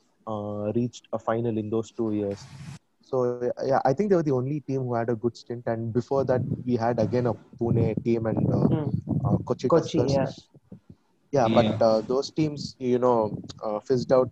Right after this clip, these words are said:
Speaker 1: due
Speaker 3: They
Speaker 1: to
Speaker 3: ran into
Speaker 1: financial
Speaker 3: issues,
Speaker 1: reasons.
Speaker 3: financial issues.
Speaker 1: Yeah, uh, mainly, yeah, financial and, uh, you know, maintenance issues. Uh, I remember,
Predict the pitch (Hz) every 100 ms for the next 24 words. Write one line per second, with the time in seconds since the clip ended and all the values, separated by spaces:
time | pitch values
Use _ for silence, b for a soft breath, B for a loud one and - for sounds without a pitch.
0 | - 123 131 131 127 127 117 117 110 -
1 | 113 110 117 110 - 117 113 110 113 104
2 | 107 110 131 117 107 - 110 107 104 101
3 | 117 123 123 120 123 120 123 104 113 113
4 | 117 - 113 110 107 101 98 98 98 110
5 | 110 110 110 110 113 110 107 - 110 107
6 | - _ _ _ _ - 107 101 95 95
7 | 95 - 110 117 117 120 123